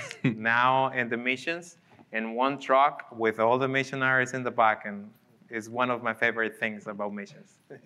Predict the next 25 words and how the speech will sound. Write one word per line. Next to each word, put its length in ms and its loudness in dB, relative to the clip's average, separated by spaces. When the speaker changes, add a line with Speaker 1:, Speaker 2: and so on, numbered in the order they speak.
Speaker 1:
Yeah. 220 -2
And 320 -2
so 380 2
there 240 6
we 180 4
would, 140 4
uh, 360 6
we 60 2
would 120 6
assign, 380 2
uh, 220 8
the, 580 6
uh, 240 6
the 180 2
team, 540 2
then 160 4
they 120 6
were 140 6
doing 500 2
the 160 4
children's 380 2
ministry, 380 4
they 180 4
were 140 4
doing 400 2